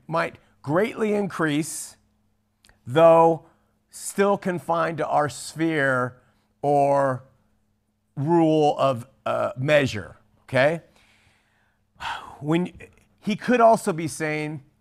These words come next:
"We have the hope that when you become so strong in the gospel that, um, we will be enlarged, or perhaps better, we will then boast in you."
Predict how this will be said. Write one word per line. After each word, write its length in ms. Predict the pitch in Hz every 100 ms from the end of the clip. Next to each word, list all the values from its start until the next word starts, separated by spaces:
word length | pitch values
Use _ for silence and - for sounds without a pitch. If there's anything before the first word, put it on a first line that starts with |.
| _ -
"We 180 | 202
have 180 | 214 160
the 80 | 151
hope 340 | - 180 175 151
that 140 | -
when 220 | 143 139
you 280 | 131 185 226
become 500 | 180 208 170 190 175
so 320 | - 175 208
strong 720 | - - 190 196 180 135 131
in 220 | - 160 139
the 60 |
gospel 760 | 131 196 202 - 120 104 104 - _ _ _ _ _ _ _ _ 113
that, 520 | 156 156 151 - _ _ _ _ _ _ -
um, 480 | 131 127 123 113 87 _ _ _ _ _ _ _ _ _ -
we 340 | 123 175 208
will 160 | 202 190
be 180 | 160 175
enlarged, 1000 | 151 147 147 139 110 80 - - - - _ _ _ _ _ _ _ _
or 280 | 147 151 147
perhaps 400 | 147 147 143 -
better, 360 | 156 151 147 135
we 360 | 135 160 180
will 200 | 165 160
then 220 | 143 143
boast 380 | 127 156 180 -
in 160 | 127 107
you." 300 | 95 80